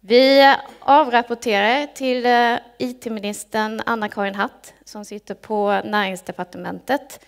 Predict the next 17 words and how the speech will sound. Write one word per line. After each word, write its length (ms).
Och 360
vi 140
kommer 220
sitta 480
under 460
tjugohundranio 920
till 160
tjugohundrafjorton, 1040
så 120
vi 120
har 120
också 320
kommit 360
halvvägs 560
med 160
vårt 260
uppdrag. 560